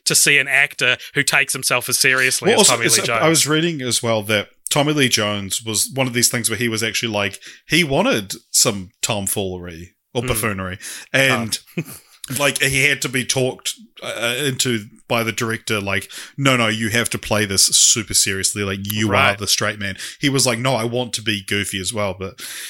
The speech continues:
Speaker 2: uh, yeah, no, they, they, and I mean, it works. The dynamic they have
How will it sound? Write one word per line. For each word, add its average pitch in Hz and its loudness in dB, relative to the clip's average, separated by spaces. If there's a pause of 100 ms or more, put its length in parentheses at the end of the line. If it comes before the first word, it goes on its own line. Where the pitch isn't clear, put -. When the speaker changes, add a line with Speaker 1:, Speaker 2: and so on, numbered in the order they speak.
(240)
Speaker 2:
uh, 101 -2 (560)
yeah, 113 0
no, 107 -6
they, 101 -2
they, 98 -4 (120)
and 123 0
I - 0
mean, 127 2
it 151 -2
works. 127 2
The 117 -2
dynamic 123 0
they 104 0
have 98 0